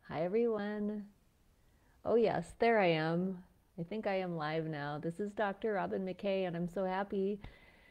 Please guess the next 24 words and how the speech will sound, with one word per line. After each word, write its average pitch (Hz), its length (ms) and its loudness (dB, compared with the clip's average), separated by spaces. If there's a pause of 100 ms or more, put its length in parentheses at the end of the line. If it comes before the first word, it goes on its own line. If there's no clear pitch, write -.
(180)
to 233 100 4
be 233 220 4
here 208 260 6
with 175 240 4
you. 175 440 4 (680)
I 180 680 4
am 196 160 0
going 185 300 0
to 202 100 0
just 190 280 -4
do 196 160 4
one 190 240 0
thing 170 260 0
as 170 160 -2
we 175 120 0
get - 200 -6 (100)
started 165 540 0
and 160 140 -2
announce 165 460 -4 (100)
this 175 200 -2 (200)
on 170 240 -2
my 160 480 -6 (880)
Facebook - 480 -4
page 185 540 -2